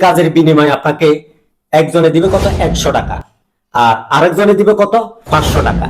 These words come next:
এখন আপনি কোন দিকে যাবেন? আপনি কি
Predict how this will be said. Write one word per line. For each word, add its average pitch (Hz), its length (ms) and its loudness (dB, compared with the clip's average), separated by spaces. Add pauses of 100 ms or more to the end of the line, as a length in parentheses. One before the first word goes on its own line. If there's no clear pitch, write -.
(560)
এখন 185 220 0 (140)
আপনি 185 160 0 (120)
কোন 202 100 4 (100)
দিকে 160 220 2
যাবেন? 95 240 -6 (760)
আপনি 147 300 0
কি 180 60 2